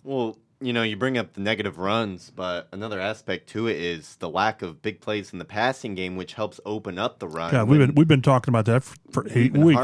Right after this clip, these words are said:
Speaker 1: harping on that, and, you know, you, you start to wonder, when is T Y gonna get going here? Because, you know, I, I know this is not the same offense that the Colts have had in the past, but he has yet to have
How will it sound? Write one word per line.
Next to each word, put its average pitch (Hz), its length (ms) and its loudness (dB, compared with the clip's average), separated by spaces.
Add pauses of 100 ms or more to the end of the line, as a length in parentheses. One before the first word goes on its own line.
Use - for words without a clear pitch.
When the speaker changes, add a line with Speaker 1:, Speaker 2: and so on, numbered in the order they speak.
(100)
Speaker 1:
harping 113 140 -2
on 104 200 -2
that, 123 300 2
and, 98 360 -6
you 107 140 -8
know, 113 100 -4
you, 110 260 -6
you 110 160 -6
start 151 300 -2
to 135 80 -4
wonder, 123 340 2
when 127 240 2
is 170 160 -4
T - 160 -8
Y 135 200 2
gonna 117 180 -4
get 101 180 -6
going 98 300 -4
here? 80 340 -14
Because, 98 580 -4 (840)
you 123 180 0
know, 117 220 0
I, 101 220 -2
I 113 120 0
know 131 280 4
this 123 240 -2
is 104 140 -8
not 110 220 -2
the - 80 -20
same 107 220 -6
offense 104 460 -4
that 98 140 -8
the 95 60 -14
Colts 101 280 -6
have 95 80 -20
had 95 300 -4
in 92 80 -8
the 87 60 -8
past, 104 480 -4
but 95 160 -6
he 120 120 -6
has 113 140 -4
yet 120 220 -2
to 120 80 -10
have 104 400 0